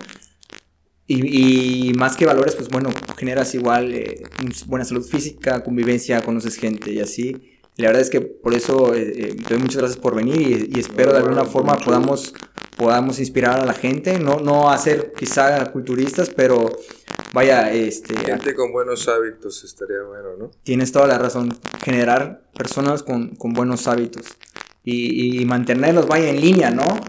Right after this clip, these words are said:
Speaker 2: Exacto, sí, sí,
Speaker 1: Pura,
Speaker 2: sí.
Speaker 1: pura actividad
Speaker 2: Enseñarles
Speaker 1: física.
Speaker 2: cómo es hacer el ejercicio bien, ¿no? O sea, porque también mucha gente de repente, pues, lo quiere hacer y,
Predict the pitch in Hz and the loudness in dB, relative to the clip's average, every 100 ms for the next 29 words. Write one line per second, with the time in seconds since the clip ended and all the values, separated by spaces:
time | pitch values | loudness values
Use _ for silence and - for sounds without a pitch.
0 | - - - - 135 151 - 123 - 131 | -12 -14 -8 0 2 2 0 -2 0 -2
1 | 143 139 151 160 147 160 165 - 156 143 | -4 -2 4 4 4 2 2 2 4 6
2 | 139 - 139 175 160 - 156 156 156 151 | 6 6 4 6 4 4 2 2 2 0
3 | 135 143 147 139 123 117 127 - 123 139 | 2 2 2 -2 -4 -8 -10 -6 -4 -4
4 | 147 120 123 - 117 113 - _ _ _ | -6 -8 -12 -8 -6 -6 -8 _ _ _
5 | _ - 120 117 113 123 127 - 127 127 | _ -2 0 0 -2 -4 -6 -6 -4 -4
6 | 123 123 113 110 107 113 110 113 104 98 | -4 0 2 0 0 -4 -4 -6 -6 -14
7 | 98 113 110 110 131 156 147 120 104 98 | -12 -4 -2 0 2 2 2 -2 -4 -6
8 | 95 | -12